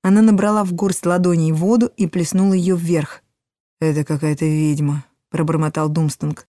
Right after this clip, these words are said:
"А кто ещё тут может оказаться?" "А вот и дичь", сказал Этельред.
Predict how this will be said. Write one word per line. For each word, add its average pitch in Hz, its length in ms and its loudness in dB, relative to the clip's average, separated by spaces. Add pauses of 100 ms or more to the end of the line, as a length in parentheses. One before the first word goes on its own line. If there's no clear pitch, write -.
(520)
"А 170 80 -4
кто 190 180 2
ещё 170 260 2
тут 151 140 -4
может 151 300 -2
оказаться?" 147 580 -4 (600)
"А 160 240 2
вот 170 520 2
и 214 120 2
дичь", 156 920 -2
сказал 156 680 -2
Этельред. 156 680 -2